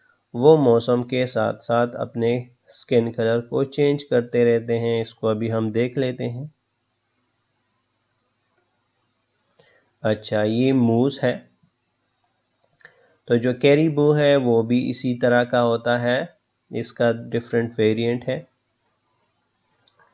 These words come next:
ये जो है इस एनिमल को लिंक्स कहते हैं, एल वाई एन एक्स, लिंक्स। और ये एक बड़ा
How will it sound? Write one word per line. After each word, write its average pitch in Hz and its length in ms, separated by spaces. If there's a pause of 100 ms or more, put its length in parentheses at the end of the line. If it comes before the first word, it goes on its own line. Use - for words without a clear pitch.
(300)
ये 123 380
जो 143 200
है 120 580
इस - 160
एनिमल 123 440
को 123 440
लिंक्स 131 380
कहते 135 360
हैं, 143 560
एल 120 240
वाई 117 280
एन 120 220
एक्स, - 360 (100)
लिंक्स। 110 720 (580)
और 120 260
ये 131 260
एक 123 560
बड़ा 117 560